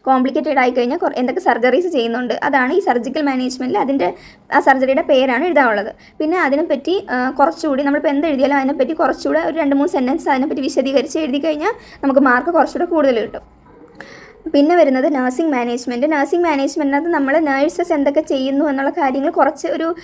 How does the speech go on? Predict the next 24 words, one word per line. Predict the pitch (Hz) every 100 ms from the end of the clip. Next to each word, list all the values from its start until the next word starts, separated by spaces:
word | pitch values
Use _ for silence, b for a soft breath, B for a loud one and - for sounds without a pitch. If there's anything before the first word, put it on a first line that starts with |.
| B -
മൂന്നാല് | 302 311 302 302 311 -
പോയിന്റ്സ് | 294 277 269
ഒക്കെ | 311 311
എഴുതാം. | 254 233 370 B B -
അത് | 302
കഴിഞ്ഞിട്ട് | 330 262 262
ഡയഗ്നോസിസ് | 320 269 247 254 285 349 370
ആണ് | 262
എഴുതാനുള്ളത്, | 247 220 233 214 240 415 B -
നഴ്സിംഗ് | 262 254 311
ഡയഗ്നോസിസ്. | 277 240 240 277 277
അത് | 359 311 269 381 B B -
നമുക്ക് | 269 269
പ്രത്യേകിച്ച് | 320 269 269 285 349 349
എഴുതാൻ | 262 254 311
അറിഞ്ഞിരിക്കണം, | 262 254 269 240 254 349
പഠിക്കണം. | 285 247 277 262 302
നഴ്സിംഗ് | 269 240 285 262
ഡയഗ്നോസിസ് | 247 269 320 240
എങ്ങനെയാണ് | 254 262 254
നമ്മൾ | 262 262
ഉണ്ടാക്കേണ്ടത്, | 240 254 254 262 233
മിനിമം | 262 254 269 359 466 B B B B B B B -
ഒരു, | 269 285 311